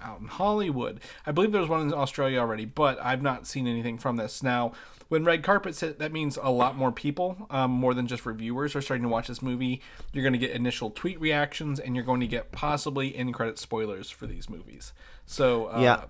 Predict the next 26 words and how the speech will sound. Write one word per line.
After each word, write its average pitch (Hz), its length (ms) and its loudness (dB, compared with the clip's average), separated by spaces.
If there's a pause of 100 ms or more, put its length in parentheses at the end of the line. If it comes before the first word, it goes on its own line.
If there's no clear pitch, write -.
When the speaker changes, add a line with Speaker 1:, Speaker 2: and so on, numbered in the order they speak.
Speaker 1:
this 123 140 4
Speaker 2:
I 131 80 10
Speaker 1:
is 135 60 6
Speaker 2:
was, 127 180 8
Speaker 1:
the 127 60 8
time 123 120 10
Speaker 2:
uh, 113 60 8
Speaker 1:
to 117 40 6
Speaker 2:
s- - 240 2
Speaker 1:
get 143 140 2
those 127 160 0
keywords 113 420 -4
blocked. - 360 -12 (400)
Speaker 2:
Yeah, 123 180 6
I 127 40 8
was 123 140 4
scrolling 151 340 6
through 135 200 2
one 127 120 4
of 127 60 4
my 110 140 6
feeds, 113 560 2
and 104 220 2
luckily 127 560 6
this, 113 340 4
uh, 101 320 6